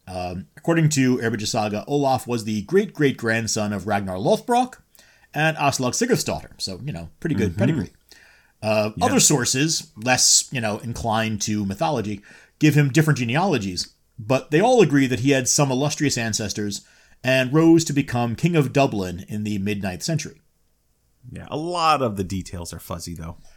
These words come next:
Speaker 1: Oh, yeah, yeah. And even the nature of their marriage is a little uncertain. This was a political marriage, since Ketil had set himself up as a ruler in the Hebrides. But the two families didn't always get along, and some versions of the story have Alv and her son, Thorsten the Red, returning to the Hebrides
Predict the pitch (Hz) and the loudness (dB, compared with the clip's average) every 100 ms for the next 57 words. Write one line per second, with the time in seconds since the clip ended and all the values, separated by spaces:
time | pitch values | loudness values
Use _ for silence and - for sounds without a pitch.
0 | _ - 226 123 110 139 - - - - | _ 4 6 6 2 -2 -2 -14 -16 -10
1 | - 147 190 185 170 160 143 120 113 139 | -4 0 2 2 4 4 2 0 2 4
2 | 143 110 98 - 110 131 196 208 180 139 | 4 2 -4 -6 -6 -6 -6 -4 -2 -2
3 | 117 107 - 104 - - - _ _ _ | -2 -2 -4 -4 -8 -18 -20 _ _ _
4 | - 180 156 160 143 - 190 214 139 95 | -6 -2 4 4 4 2 4 4 2 -4
5 | 80 - - - - 127 113 - 170 147 | -6 -12 -20 -10 -6 -4 -4 -2 0 2
6 | 127 143 127 117 123 120 113 107 107 117 | 0 0 0 0 0 -2 -2 -4 -2 -2
7 | 110 104 101 151 143 90 - - - _ | 0 -2 0 -2 -2 -4 -8 -14 -16 _
8 | _ _ _ _ _ _ 147 147 156 151 | _ _ _ _ _ _ -2 2 2 4
9 | 214 196 202 175 151 139 127 143 147 131 | 2 2 0 0 2 0 0 -2 0 0
10 | 131 120 117 165 226 143 120 117 _ - | 0 0 0 0 2 2 0 -6 _ -10
11 | 139 135 139 - 277 254 208 151 135 123 | -4 -2 0 -2 -2 0 0 0 -2 -2
12 | 147 127 120 120 123 113 - 127 131 131 | -2 0 0 0 -2 -4 -6 0 2 2
13 | 147 120 113 - 196 147 135 135 - 110 | -2 -6 -4 0 0 0 -2 -4 -4 -6
14 | 113 156 117 107 - 139 127 123 117 131 | -2 -2 -2 -6 -4 -4 -4 -2 -2 0
15 | 123 104 98 - | -2 -2 -2 -4